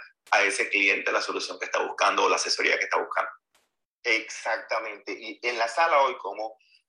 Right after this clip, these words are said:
Speaker 2: prácti-, prácticamente todos los días, hay una persona muy especial para mí, pero muy, muy, muy especial. Esa persona casi nunca habla,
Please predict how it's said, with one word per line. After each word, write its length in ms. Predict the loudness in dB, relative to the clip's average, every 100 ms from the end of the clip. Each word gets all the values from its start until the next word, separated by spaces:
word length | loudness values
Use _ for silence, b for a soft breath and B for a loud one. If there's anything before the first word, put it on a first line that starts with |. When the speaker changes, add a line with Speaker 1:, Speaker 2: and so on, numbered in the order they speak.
| _
Speaker 2:
prácti-, 400 | 2 2 2 -4 -6 -6 0
prácticamente 680 | 0 2 0 0 0 -4 -2
todos 200 | 2 2
los 120 | 0
días, 180 | -2 -2
hay 80 | -2
una 160 | -2
persona 360 | -2 0 2 2 0
muy 120 | -4
especial 440 | -4 -6 -8 -8 0
para 200 | 2 4
mí, 100 | 0 -10 -20 _
pero 180 | -2 0
muy, 180 | 0 -2
muy, 220 | -2 -2
muy 200 | -2 -4
especial. 480 | -4 -4 -2 -2 -2 -4 _ b b _
Esa 220 | -2 0
persona 340 | -2 2 2 4
casi 220 | 0 -2
nunca 360 | -6 0 2
habla, 260 | 4 2 -4